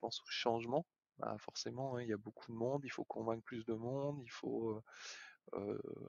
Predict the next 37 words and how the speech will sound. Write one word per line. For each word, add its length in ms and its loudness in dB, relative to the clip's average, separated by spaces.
alors 180 4
forcément, 520 6
hein, 80 6
dans, 220 4
dans 180 4
le 80 4
lot, 140 12
il 60 10
y 40 12
a 60 10
des 120 6
gens 140 0
qui 140 -8
vont 140 4
être 180 0
hyper 220 6
moteurs, 500 12
il 40 4
y 20 4
en 60 4
a 100 6
d'autres 200 4
qui 140 -6
vont 140 4
être 160 2
neutres, 300 0
et 40 -10
puis, 140 -6
ben, 140 -2
il 40 0
y 40 0
en 80 -2
a 60 2
aussi 260 -6
qui 120 -20
vont, 160 -8
voilà, 180 -2